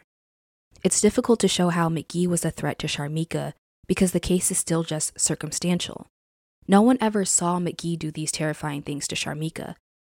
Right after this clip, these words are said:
So, at this point in the case, the pressure is on Prosecutor Huff to find more damning evidence. In general,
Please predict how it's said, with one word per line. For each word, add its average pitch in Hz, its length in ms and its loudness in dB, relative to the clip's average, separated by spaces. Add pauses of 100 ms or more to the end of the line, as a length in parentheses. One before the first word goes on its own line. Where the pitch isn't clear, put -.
(120)
So, 175 300 4 (440)
at 190 120 2
this 247 200 4
point 196 260 0
in 180 80 -2
the 160 80 -2
case, 156 400 -8 (300)
the 180 80 -2
pressure 196 360 2
is 220 140 4
on 170 160 -2
Prosecutor 165 540 -4
Huff 156 260 -6
to 165 100 -10
find 156 260 -6
more 151 200 -6
damning 151 460 -8
evidence. - 560 -4 (1120)
In 190 100 2
general, 180 540 -2